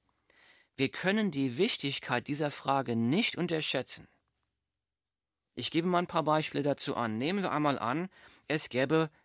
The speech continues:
wirklich keinen Gott. Nehmen wir an, nichts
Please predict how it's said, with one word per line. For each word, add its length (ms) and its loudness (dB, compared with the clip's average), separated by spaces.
wirklich 560 2
keinen 340 -8
Gott. 400 -14
Nehmen 380 0
wir 180 2
an, 300 0
nichts 880 0